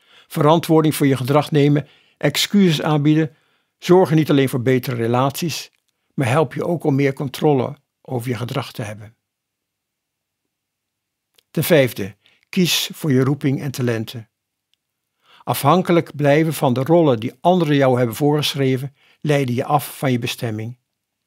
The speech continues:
Je talenten en dingen doen die je energie geven en wakker maken,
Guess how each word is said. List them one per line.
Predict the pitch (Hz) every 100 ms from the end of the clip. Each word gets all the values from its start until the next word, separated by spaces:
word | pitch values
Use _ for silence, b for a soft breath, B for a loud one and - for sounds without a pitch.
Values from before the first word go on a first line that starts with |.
| b b b b _
Je | 151
talenten | 135 127 127 156 151 202 175 -
en | _ - 127
dingen | 151 147
doen | 139 135
die | 120
je | 131
energie | 147 135 123 170 160
geven | 170 160 147 156 -
en | - 120
wakker | 113 151 175
maken, | 143 139 139 139